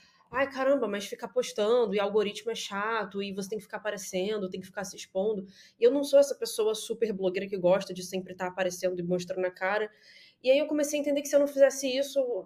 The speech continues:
o, o Instagram ia cagar meu alcance, o TikTok também ia cagar meu alcance, não sei o quê. Aí você vê que, tipo, cara, não era bem assim como eu tinha imaginado, não era esse castelo cor-de-rosa.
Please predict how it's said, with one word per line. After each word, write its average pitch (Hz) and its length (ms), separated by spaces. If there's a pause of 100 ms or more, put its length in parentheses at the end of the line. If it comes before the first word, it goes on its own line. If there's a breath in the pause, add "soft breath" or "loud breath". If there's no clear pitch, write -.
(180)
o, 226 280
o - 20
Instagram 208 640
ia 202 260
cagar 190 300
meu 190 160
alcance, 294 720
o 220 40
TikTok 196 520
também 190 380
ia 185 300
cagar 190 220
meu 180 100
alcance, 247 440
não - 80
sei 240 80
o - 20
quê. 269 140 (260 soft breath)
Aí 269 80
você 311 180
vê 311 120
que, 320 120
tipo, 302 240
cara, 277 440 (200)
não 285 300
era 254 180
bem 226 240
assim 233 280
como 220 180
eu 226 80
tinha 226 160
imaginado, 220 540
não 165 120
era 185 120
esse 190 120
castelo 196 400
cor-de-rosa. 196 640